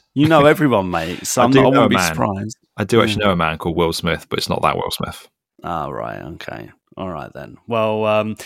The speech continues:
Speaker 1: yeah, 'cause that's a little, that is a soundbite from our intro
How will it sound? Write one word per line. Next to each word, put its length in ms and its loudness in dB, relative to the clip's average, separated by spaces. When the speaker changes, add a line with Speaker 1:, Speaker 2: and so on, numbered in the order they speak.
Speaker 1:
yeah, 160 4
'cause 200 -4
that's 260 0
a 80 2
little, 320 0
that 240 0
is 280 0
a 60 -8
soundbite 560 -2
from 260 0
our 180 2
intro 640 -2